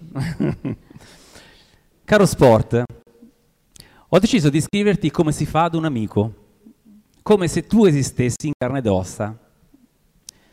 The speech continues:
Sto cercando nel cuore le parole giuste per trasmettere la mia stima, la mia gratitudine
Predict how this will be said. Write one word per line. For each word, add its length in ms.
Sto 160
cercando 460
nel 160
cuore 280
le 80
parole 240
giuste 340
per 160
trasmettere 500
la 120
mia 160
stima, 560
la 120
mia 220
gratitudine 1040